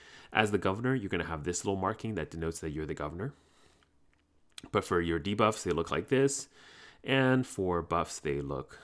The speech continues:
like so. And it's just kinda cool to have this. So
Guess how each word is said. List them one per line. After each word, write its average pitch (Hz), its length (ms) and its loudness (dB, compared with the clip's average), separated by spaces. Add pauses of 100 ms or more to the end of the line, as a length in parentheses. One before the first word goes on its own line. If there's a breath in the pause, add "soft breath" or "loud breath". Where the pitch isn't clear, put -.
(120)
like 64 400 -12 (140)
so. - 420 -8 (760 loud breath)
And 107 80 4
it's 107 120 2
just - 180 2
kinda 87 160 2
cool 92 340 -2 (140)
to 80 100 -10
have 85 220 -2
this. 123 180 -2
So 73 400 -6